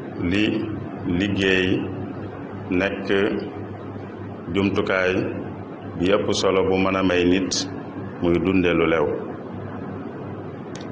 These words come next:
Liggéey dafa doon lu mën a may nit ki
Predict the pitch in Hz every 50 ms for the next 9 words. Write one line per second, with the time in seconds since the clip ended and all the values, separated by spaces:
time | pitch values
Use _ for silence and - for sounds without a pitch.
0 | - 80 82 90 87 90 90 90 87 87 87 - - - - - - - - -
1 | - - - - - - - - 82 - - 92 87 90 90 87 85 87 87 90
2 | 92 92 92 92 90 90 87 85 85 87 92 - - - - 98 101 -